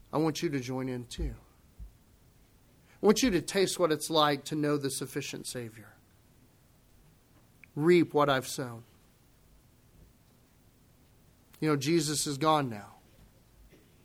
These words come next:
Hasn't been here in some two thousand years. But are we aware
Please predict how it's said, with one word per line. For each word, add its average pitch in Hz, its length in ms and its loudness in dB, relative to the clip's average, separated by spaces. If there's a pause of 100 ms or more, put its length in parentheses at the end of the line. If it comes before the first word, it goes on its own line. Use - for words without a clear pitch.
(880)
Hasn't 151 340 2
been 170 160 4
here 175 240 4
in 165 100 0
some 170 240 0
two 185 220 0
thousand 170 520 6
years. 156 540 -2 (3000)
But 160 120 0
are 165 80 2
we 220 180 2
aware 165 600 0